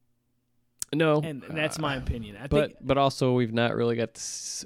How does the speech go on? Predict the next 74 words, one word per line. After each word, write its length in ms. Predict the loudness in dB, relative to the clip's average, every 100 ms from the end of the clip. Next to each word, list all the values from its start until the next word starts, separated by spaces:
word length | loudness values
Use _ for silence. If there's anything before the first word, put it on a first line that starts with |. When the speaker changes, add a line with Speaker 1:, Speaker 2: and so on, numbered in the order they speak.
| -12
Speaker 1:
well, 200 | -12 -10
it's 160 | -12 -10
hard 200 | -6 -6
to 60 | -6
compare 340 | -12 -8 -6
those 200 | -6 -8
two. 240 | -6 -6 -8 _ -20 _ _ _ _ _ _ _ _ _ _
Speaker 2:
It, 140 | -16 -10
it 140 | -6 -6
is. 320 | -6 -8 -14 -14 -2
Speaker 1:
Um, 500 | 4 4 4 0 -6 -14 -14 -16 -20 _ _ _ _
I 100 | 0
don't 140 | 2 2
know, 120 | 0
man. 220 | -2 -4
It, 240 | -4 -6 -6 -6 -10 -8
and, 180 | -6 -2
you 60 |
know, 120 | 0 0
Eric 240 | 0 0
Jones, 400 | 0 2 0 -2
I, 180 | -2 -2 0
I 80 |
think 280 | 0 0 0
a, 120 | 0 0
a 80 | 0
lot 300 | 4 4 4
of 80 | 4
it's 100 | 2
Speaker 2:
I'm 60 |
not 80 | 2
Speaker 1:
gonna 120 | 2
Speaker 2:
a 40 | 4
Jones 260 | 4 2
fan. 160 | -2 -8
I 120 | -4
am 100 | -4
not 180 | -2 -4
a 60 | -4
Jones 300 | -6 -6 -8
fan. 280 | -12 -18 -20 _ _
Speaker 1:
I 40 | -6
don't 100 | -2
hate 120 | -2
the 60 | -2
guy. 300 | 2 2 2 -4 -20 -20 -4
Speaker 2:
I 60 |
don't 40 | -2
Speaker 1:
I 40 |
don't 60 | 2
hate 100 | 2
Speaker 2:
hate 100 | 4
Speaker 1:
the 40 | 4
Speaker 2:
him. 40 |
Speaker 1:
guy. 40 | 4
Speaker 2:
I'm 100 | 2
just, 220 | -2 -6
he's 240 | -6 -4
never 300 | 0 0 0
impressed 380 | -2 -2 -6 0
Speaker 1:
But 200 | 2 2
Speaker 2:
me. 160 | 0 -4
Speaker 1:
he, 100 | -2 0
that's 220 | 0 0
the 80 | -2
thing. 260 | 2 2
Like, 240 | 2 -2 -2
the 80 | -4
performance 600 | -4 -2 0 0 0 0
that 160 | -2
these 240 | 2 2 4
drivers 340 | 4 4 2
put 240 | 0 2 4
on 320 | 2 0